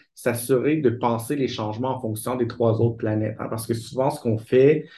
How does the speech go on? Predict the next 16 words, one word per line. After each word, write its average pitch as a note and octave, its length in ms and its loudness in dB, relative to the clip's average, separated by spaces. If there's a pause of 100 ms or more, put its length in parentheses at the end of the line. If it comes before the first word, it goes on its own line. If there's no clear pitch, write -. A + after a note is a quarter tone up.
(140)
quand A#2 160 -2
on A#2+ 80 4
met A#2 100 6
en A2+ 140 2
place A#2+ 280 0
des A2+ 140 -2
comités A2+ 640 0
d'experts B2 1000 -2
ou G#2 40 -6
qu'on, G#2+ 460 -6 (100)
qu'on A2 160 0
émet A2 260 4
des A#2 140 4
recommandations, A2 720 -4
des A2+ 100 2
rapports, B2+ 580 -2